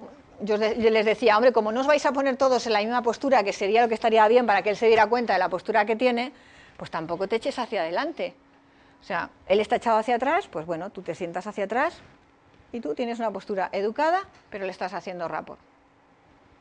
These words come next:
Hagamos rapport hasta donde podamos, evidentemente. Hasta donde podamos. Bueno, una simple herramienta como es esta de la calibración y el rapport, veréis cómo mejora vuestra comunicación del tú a tú.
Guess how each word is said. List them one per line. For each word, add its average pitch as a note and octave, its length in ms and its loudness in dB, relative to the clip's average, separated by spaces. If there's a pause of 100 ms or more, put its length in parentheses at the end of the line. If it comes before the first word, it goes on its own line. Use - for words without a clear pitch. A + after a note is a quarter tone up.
(260)
Hagamos A3 380 -2
rapport B3 480 0
hasta G3 240 -8
donde E3 240 -8
podamos, D#3 640 -8
evidentemente. D3+ 760 -8 (1600)
Hasta E3+ 260 -14
donde D3+ 200 -12
podamos. - 480 -14 (1000)
Bueno, A#3+ 280 -2 (260)
una D4 240 0
simple D#4 300 0
herramienta A3+ 480 0
como G#3+ 200 -4
es A3 120 -4
esta G#3 180 -4
de G3 80 2
la F#3+ 100 2
calibración F#3+ 600 -2
y B3 60 -2
el A3 80 -4
rapport, A#3+ 480 -2
veréis G#3 440 -2
cómo C#4 360 0 (720)
mejora A#3 540 2
vuestra G#3 260 0
comunicación F#3+ 880 -2
del G#3 260 2
tú C4+ 200 2
a B3 100 4
tú. D4+ 240 -4